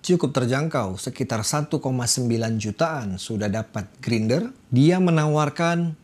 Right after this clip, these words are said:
listrik yang hanya seribu lima puluh watt.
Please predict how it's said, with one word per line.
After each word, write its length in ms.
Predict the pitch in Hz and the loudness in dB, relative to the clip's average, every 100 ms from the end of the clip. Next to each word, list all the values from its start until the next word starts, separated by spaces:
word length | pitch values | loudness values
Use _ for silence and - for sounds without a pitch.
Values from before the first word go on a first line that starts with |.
| - | 0
listrik 640 | 135 139 - 165 165 - _ _ | 2 2 2 2 2 -8 _ _
yang 240 | 139 135 131 | 2 2 2
hanya 480 | 135 139 143 151 147 | 2 2 2 0 -4
seribu 560 | - 147 143 139 151 | -4 2 4 4 4
lima 320 | 147 131 123 | 4 4 0
puluh 200 | 135 131 | 2 0
watt. 280 | 113 104 85 | 2 -2 -4